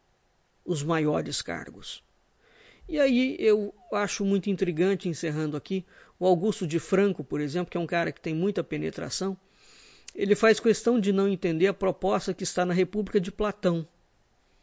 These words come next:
Quando Platão fala que quem tem que dirigir as cidades e estados são os, são os filósofos,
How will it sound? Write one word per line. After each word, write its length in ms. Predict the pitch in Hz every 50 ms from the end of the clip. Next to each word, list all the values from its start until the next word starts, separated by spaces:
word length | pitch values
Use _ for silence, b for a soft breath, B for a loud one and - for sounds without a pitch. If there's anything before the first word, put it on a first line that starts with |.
| _ _ _ _ _ _ _ _ _ - _ _ -
Quando 240 | - 175 180 160
Platão 360 | - 180 180 160 - 208 175 -
fala 360 | - - 196 190 170 170 147
que 140 | - 185 -
quem 280 | - - 202 202 196
tem 240 | - - 202 196 190
que 160 | 175 - 185
dirigir 600 | 151 139 160 170 151 160 143 131 160 180 175 160
as 100 | 165 -
cidades 460 | - 175 156 156 156 151 147 147 147
e 40 | 156
estados 360 | 147 - - 185 190 180 -
são 200 | - - 190 202
os, 240 | 196 - - - - -
são 200 | - - 185 196
os 120 | 185 -
filósofos, 640 | - 208 185 175 170 175 170 - - - - - b